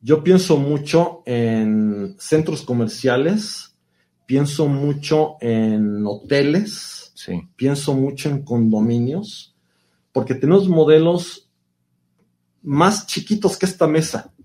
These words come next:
Speaker 2: Ujú.
Speaker 1: Entonces, lo metes en cualquier lado y como es el mo-, el motor es eléctrico, son ultra silenciosos. Obviamente el golpe del martillo, pues, no lo puedes evitar.
Speaker 2: Claro, claro.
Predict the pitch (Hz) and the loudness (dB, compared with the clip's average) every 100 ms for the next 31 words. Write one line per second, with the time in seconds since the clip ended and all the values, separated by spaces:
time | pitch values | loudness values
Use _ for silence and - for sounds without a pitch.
0 | _ _ _ _ 113 110 127 - _ 127 | _ _ _ _ -10 -8 -10 -12 _ -4
1 | 127 175 180 - - _ - 131 135 175 | 0 2 0 -2 -18 _ 0 2 6 4
2 | 208 - 156 135 131 131 170 156 156 143 | 4 2 2 4 0 2 2 2 4 4
3 | 165 170 143 - 127 156 208 175 160 147 | 4 2 -4 -4 -4 0 2 0 0 0
4 | 135 127 139 165 180 170 160 170 135 127 | 0 0 0 -2 -2 -2 -2 -2 -6 -6
5 | 139 147 156 165 147 127 127 131 127 214 | -6 -2 0 0 -4 -4 -2 -2 -2 -4
6 | 190 98 - - 143 143 135 135 123 139 | -4 -6 -10 0 2 2 2 2 2 2
7 | 135 123 117 113 135 160 - 120 120 113 | 2 2 2 0 -2 -2 -2 -2 0 0
8 | 117 117 117 113 202 135 104 95 98 | -2 -2 -2 -2 -2 0 0 -2 -8